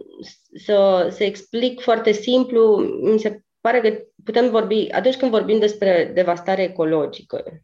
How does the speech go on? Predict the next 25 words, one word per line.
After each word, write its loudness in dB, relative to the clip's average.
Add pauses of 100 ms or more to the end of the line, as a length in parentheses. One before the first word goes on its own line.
(120)
și, -12 (200)
și -12
nu 0
doar 0
socială, -2 (560)
uh, 0
nu 2
putem -2
vorbi -2 (320)
despre -2
dreptate 0
ca -2
fiind -4
o, 4
o -2
mai 0
bună 0 (300)
distribuire 0
a 2
acestei -4 (760)
devastări, -2 (140)
<laughs> -8
acestei, 0
um, -4 (200)
a, -8